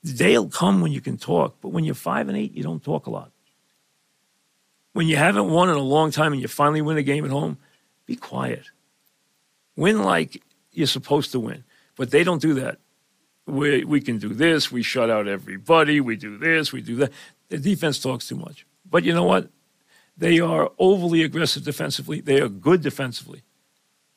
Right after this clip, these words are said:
And they're good against the pass. But let's see 'em go on the road and beat Miami. Handle that offense. Then we'll be far more impressed. Show it again. Do it next week.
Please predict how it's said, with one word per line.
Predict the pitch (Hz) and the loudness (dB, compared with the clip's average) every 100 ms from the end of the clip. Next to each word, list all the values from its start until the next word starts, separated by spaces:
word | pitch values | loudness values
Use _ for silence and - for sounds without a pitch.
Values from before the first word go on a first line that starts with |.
| _ _ - | _ _ -2
And | 147 | 0
they're | 143 | 4
good | 143 175 | 4 6
against | 170 147 | 4 2
the | - | 0
pass. | 151 - - - _ _ _ _ - | 0 0 -4 -12 _ _ _ _ 0
But | 165 156 - _ _ _ _ _ _ - | 2 2 0 _ _ _ _ _ _ -4
let's | - | -2
see | - | 0
'em | 104 | 2
go | 95 98 | 4 4
on | 95 | 2
the | |
road | 92 95 90 | 4 6 4
and | 113 | 2
beat | 90 | -2
Miami. | - 87 85 60 - _ _ _ _ _ _ _ _ _ | 0 0 -2 -4 -14 _ _ _ _ _ _ _ _ _
Handle | - 175 190 175 | 0 2 4 4
that | 175 180 | 4 4
offense. | 151 127 143 156 - _ _ _ _ _ _ _ | 4 0 -4 -10 -16 _ _ _ _ _ _ _
Then | 156 156 | 0 4
we'll | 156 151 | 6 4
be | 131 123 143 127 - _ _ _ _ _ _ | 2 2 2 2 -2 _ _ _ _ _ _
far | - - 185 160 | -8 2 4 4
more | 143 | 2
impressed. | 123 107 120 - - _ _ _ _ | 0 -2 -6 -8 -20 _ _ _ _
Show | - 202 214 202 | 0 4 6 6
it | 165 | 4
again. | 151 160 131 | 4 2 4
Do | 117 - | 2 4
it | |
next | 185 131 | 4 2
week. | 135 - | -2 -8